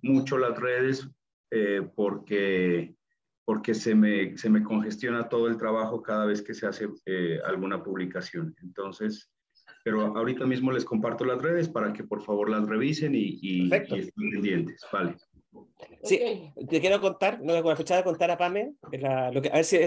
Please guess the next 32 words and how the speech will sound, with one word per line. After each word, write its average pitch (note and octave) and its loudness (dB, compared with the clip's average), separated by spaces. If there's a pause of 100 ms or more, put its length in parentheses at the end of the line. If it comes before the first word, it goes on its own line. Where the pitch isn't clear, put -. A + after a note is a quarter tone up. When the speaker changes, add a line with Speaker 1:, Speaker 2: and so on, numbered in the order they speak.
(160)
Speaker 2:
si - 2
entendí D3+ 4
bien, E3 4
¿eh? C3+ -4 (180)
¿Ya? A#2+ -6 (600)
A C#3 2
ver, F3 4
a - 2
ver, E3 6
voy F#3 6
a G3+ 6
tratar G3+ 4
de G#3+ 4
representar G3 2
lo G#3+ 4
que G3 2
ustedes G3+ 2
me G3 4
contaron. G2+ 0 (720)
Eh, C#3+ 2 (640)
es, - -4
es, G3+ 2
el F3+ 4
material F3+ 6
clave A3+ 4
de C#3 -6
esa F3 -2
artesanía F3 2
de F3 4
madera F#3+ 2 (100)
es, - -6 (160)
eh, C3+ 2